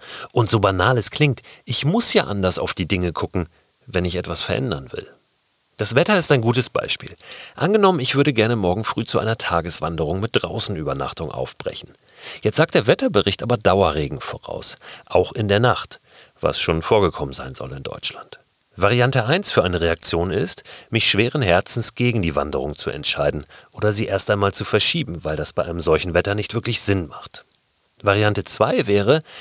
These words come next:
das Ganze etwas nüchterner, ehrlicher zu betrachten und mich selbst zu fragen: „Was ist dir wichtiger, mein Freund? Das Erleben da draußen, die frische Luft, die Natur oder dass du trocken bleibst und es dir drinnen gemütlich machst?“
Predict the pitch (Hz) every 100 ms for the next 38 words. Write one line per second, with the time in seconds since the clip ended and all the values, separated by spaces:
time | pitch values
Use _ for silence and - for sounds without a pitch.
0 | - - 131 131 147 135 143 143 151 185
1 | - 92 85 - 78 - - - - 71
2 | - - 73 - 87 - - - - 107
3 | 107 92 95 - - - 107 107 117 120
4 | _ _ _ _ - 92 139 - 143 139
5 | 143 98 73 76 69 - - 71 - -
6 | - - - 113 107 131 131 110 101 95
7 | 117 - 208 120 - 113 110 90 160 -
8 | 135 113 98 - 135 233 - - - 147
9 | 147 120 - 85 - 80 107 101 117 -
10 | 117 107 - 120 107 87 85 92 120 127
11 | - - - - - - -